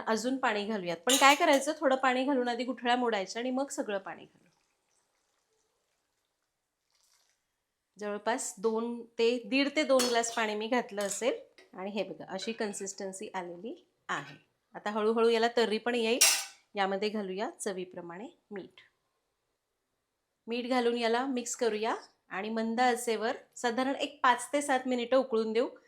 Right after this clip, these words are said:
झाकण ठेवायचं नाही उकळत असताना, किंवा अर्धवट झाकण ठेवा. तुम्ही जर सगळं झाकण ठेवलं की त्या झाकणाला वाफ तयार होते, ते सगळी पाण्यात पडून सगळी तर्री निघून जाते. त्यामुळं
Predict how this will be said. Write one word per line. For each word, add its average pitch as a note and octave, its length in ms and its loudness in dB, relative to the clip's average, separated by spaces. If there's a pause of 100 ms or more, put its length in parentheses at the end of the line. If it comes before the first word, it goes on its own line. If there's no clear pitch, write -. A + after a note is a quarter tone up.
(220)
झाकण C4 420 0
ठेवायचं C4 500 4
नाही B3 240 2
उकळत A3+ 340 -2
असताना, A3 300 -4
किंवा C#4+ 280 4
अर्धवट C4 320 6
झाकण C4+ 360 0
ठेवा. A3 260 -4
तुम्ही B3+ 220 -2
जर C#4 100 4
सगळं C4+ 300 4
झाकण C#4 380 2
ठेवलं B3 320 2 (380)
की - 60 -8
त्या C#4 100 4
झाकणाला B3+ 400 4
वाफ C4 300 4
तयार B3+ 200 6
होते, C4 440 0 (260)
ते B3+ 60 2
सगळी C4+ 220 2
पाण्यात C#4 320 6
पडून C#4 300 2
सगळी D4 360 0
तर्री C#4 220 6
निघून D4 380 4
जाते. A#3 280 0
त्यामुळं A#3 400 2